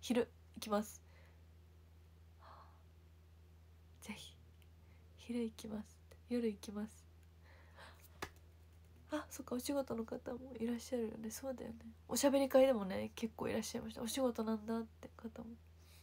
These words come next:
うん。頑張ります。二十一日、ぜひ、昼、昼公演来てくださる方、推しさえ振ってください。水色と紫です。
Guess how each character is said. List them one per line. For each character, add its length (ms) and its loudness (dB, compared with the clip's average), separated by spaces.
う 40 -6
ん。 220 -10
頑 200 0
張 100 2
り 100 -2
ま 260 -2
す。 240 -18
二 80 -4
十 140 -4
一 220 -8
日、 340 -12
ぜ 120 6
ひ、 240 -4
昼、 360 8
昼 220 4
公 180 8
演 220 -2
来 80 -14
て 100 -4
く 100 -4
だ 120 0
さ 120 -2
る 80 -4
方、 320 -2
推 80 2
し 160 -2
さ 120 6
え 40 4
振 80 -4
っ 20 -10
て 120 0
く 100 0
だ 80 2
さ 160 4
い。 80 -4
水 220 0
色 200 4
と 280 0
紫 440 -4
で 100 -8
す。 180 -10